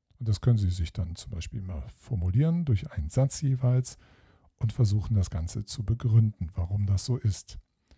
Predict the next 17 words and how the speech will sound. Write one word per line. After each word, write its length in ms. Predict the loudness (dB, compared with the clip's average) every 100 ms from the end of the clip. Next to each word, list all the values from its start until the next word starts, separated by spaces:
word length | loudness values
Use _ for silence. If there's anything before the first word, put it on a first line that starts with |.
| _ _
Ich 140 | -8
finde, 160 | -6 -4
die 40 |
Corona-Warn-App 960 | 0 0 2 0 2 2 2 2 -2 -4
ist 140 | -4
nämlich 240 | -4 -4
auch 160 | -4 -4
ein 80 | -4
schönes 460 | -4 0 2 2
Beispiel, 500 | -2 -2 -2 -2 -2
wo 160 | 0 0
man 220 | 0 0
diese 240 | -2 -4 -2
beiden 520 | 0 2 2 -2 -4
Aspekte 460 | -8 -6 -6 -2
herausarbeiten 800 | -4 0 0 0 -2 -4 -6 -10 -8
kann. 320 | -6 -6 -8